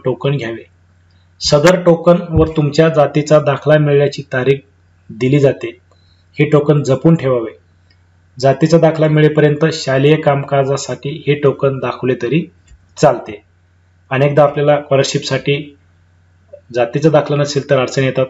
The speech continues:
तेव्हा हे token दाखवून देखील आपले काम तात्पुरत्या स्वरूपात होऊ शकते. टोकनवर दिलेल्या तारखेला येऊन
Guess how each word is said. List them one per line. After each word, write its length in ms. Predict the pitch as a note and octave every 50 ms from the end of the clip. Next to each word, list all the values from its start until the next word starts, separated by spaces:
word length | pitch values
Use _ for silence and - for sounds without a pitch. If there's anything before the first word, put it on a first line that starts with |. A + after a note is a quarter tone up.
| - -
तेव्हा 200 | B2+ B2+ C3 B2+
हे 100 | A#2 B2+
token 500 | A#2 - C3 B2 A#2+ - D3 D3 D3+ E3 - _ _ _ _ _ _ _ -
दाखवून 360 | C3 C3 B2+ - - D3 D3+ C#3+
देखील 260 | C#3 C3+ - C#3+ C#3
आपले 240 | C3 B2+ - B2+ C3
काम 300 | - C#3 C#3 D3 F3 - - -
तात्पुरत्या 440 | B2+ A#2+ - - B2 - - C3
स्वरूपात 340 | - - A#2+ A#2+ - - D3+ D3+ - _ _ -
होऊ 240 | - C#3 D3 D3
शकते. 380 | - - - G#2+ - _ - E2+ - _ _ _ _ _ _ _ _ _ - - - _ _ _ -
टोकनवर 460 | D3+ C#3+ C#3+ D3 E3 E3 E3+ E3+ F3
दिलेल्या 320 | E3 E3+ E3 E3+ E3 E3+ E3+
तारखेला 440 | E3+ D#3 D3 D3 - - D#3 D#3 D#3
येऊन 340 | D3+ D#3 D#3 D#3+ E3+ F3